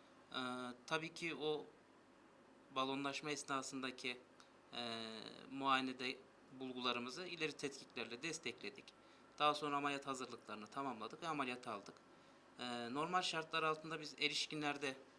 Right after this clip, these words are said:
bu tip balonlaşmaları nadir de olsa görüyoruz. E, yalnız çocuk hastalarda, e, gördüğümüz bir durum değil. Zaten dünya genelinde de çok yaygın, e, bir durum değil.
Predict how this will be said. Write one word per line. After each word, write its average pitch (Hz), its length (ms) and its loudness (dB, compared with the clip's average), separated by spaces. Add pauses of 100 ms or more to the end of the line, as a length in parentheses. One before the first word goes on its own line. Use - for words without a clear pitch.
(200)
bu 147 100 2
tip - 120 -10 (140)
balonlaşmaları 143 880 0 (380)
nadir 156 380 6
de 139 40 -2
olsa 131 260 -2
görüyoruz. 165 600 -2 (500)
E, 139 60 -4 (340)
yalnız 160 300 0
çocuk 165 340 -6
hastalarda, 156 680 0 (360)
e, 135 120 -6 (500)
gördüğümüz 151 640 0
bir 139 240 -4 (480)
durum 170 300 0
değil. 135 200 2
Zaten 151 460 2
dünya 151 240 2
genelinde 143 500 0
de 135 120 -2
çok 139 300 -8
yaygın, 131 400 4 (640)
e, 127 40 0 (760)
bir 139 140 -4
durum 117 280 -2
değil. 156 180 -2